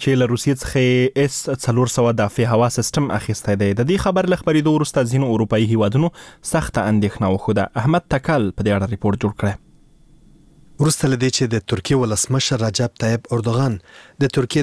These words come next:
Speaker 2: د پوځ لپاره د روسي وسلو د پیرودلو له پلوه د لویدیځ اندېښنې رد کړې، انقره وایي چې ترکیه به له ناټو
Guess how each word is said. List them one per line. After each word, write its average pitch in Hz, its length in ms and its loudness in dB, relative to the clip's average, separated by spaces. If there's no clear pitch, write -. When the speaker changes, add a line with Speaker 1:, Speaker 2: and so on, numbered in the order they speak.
Speaker 2:
د - 140 -2
پوځ 131 260 0
لپاره 110 400 0
د 110 140 2
روسي 117 320 0
وسلو 113 400 0
د 85 160 -4
پیرودلو 110 480 2
له 95 100 -4
پلوه 113 320 0
د 101 160 -2
لویدیځ 113 420 0
اندېښنې 107 420 0
رد - 180 -6
کړې، 131 140 0
انقره 135 280 0
وایي 143 200 2
چې - 260 -2
ترکیه 117 280 -2
به 117 120 0
له 107 120 0
ناټو 104 240 -2